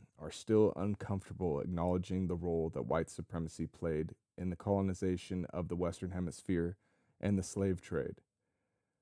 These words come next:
They haven't spent a significant amount of time trying to trace its history and its impact on human lives. They haven't developed the eyes to see it in their interpretation of Scripture or in their style of worship.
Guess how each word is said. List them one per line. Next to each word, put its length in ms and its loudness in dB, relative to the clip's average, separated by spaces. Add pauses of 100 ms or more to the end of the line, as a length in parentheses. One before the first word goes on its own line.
(220)
They 120 8
haven't 280 4
spent 340 2
a 60 -4
significant 560 -2
amount 260 2
of 100 -6
time 420 -2
trying 360 0
to 100 -10
trace 440 0
its 180 -8
history 520 -4
and 120 -4
its 140 -8
impact 560 -4
on 160 -4
human 320 -6
lives. 460 -8 (560)
They 60 10
haven't 240 6
developed 540 2
the 160 0
eyes 440 0
to 100 -12
see 360 -2
it 100 -6 (120)
in 200 -4
their 240 -4 (120)
interpretation 760 -4
of 100 -6
Scripture 560 0
or 220 -2
in 80 -2
their 120 -4
style 440 2
of 160 -8
worship. 420 -2